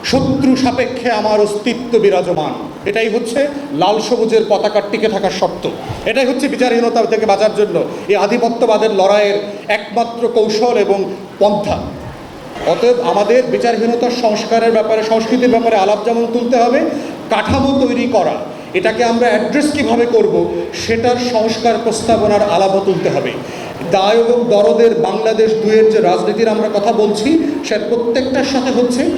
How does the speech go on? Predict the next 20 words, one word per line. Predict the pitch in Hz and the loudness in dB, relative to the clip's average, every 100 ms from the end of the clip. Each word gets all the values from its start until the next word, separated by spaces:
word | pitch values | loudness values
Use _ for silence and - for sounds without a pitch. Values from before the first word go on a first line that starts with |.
| - 190 | -4 0
এই | 196 190 | 2 2
ঘটনাগুলো | 180 185 - 170 208 - | 0 0 0 2 2 2
জড়িয়ে | 214 202 202 | 4 4 4
আছে। | - - - - - - - | 0 -2 -6 -8 -12 -10 -4
অতএব | 180 202 202 | 0 0 0
সেই | - 220 233 | -2 -2 0
জায়গাতেই | 233 226 240 233 254 | 0 0 0 0 0
হচ্ছে | 220 - 254 - - - - 202 | 0 0 -2 -2 -2 -6 -6 -2
বিচারহীনতার | 208 233 220 233 226 233 | 0 0 0 0 0 -2
সংস্কারের | 233 226 214 214 226 226 214 180 | 0 0 0 0 0 2 0 0
যখন | 185 214 | 0 0
আলাপ | 180 202 220 | 2 2 0
আসবে, | 214 214 247 254 254 - - 202 | 0 -2 -2 0 -2 -2 -4 -2
রাষ্ট্র | 180 190 240 | -2 0 2
পুনর্গঠনের | 226 220 214 208 196 185 202 196 | 2 2 2 2 0 0 0 2
আলাপ, | 160 165 156 165 | 2 2 0 -2
যেটা | 170 | 0
আপনারা | 165 180 190 | 0 0 2
বারবার | 190 185 185 190 | 2 2 0 0
বলছেন | 190 185 202 | 0 0 0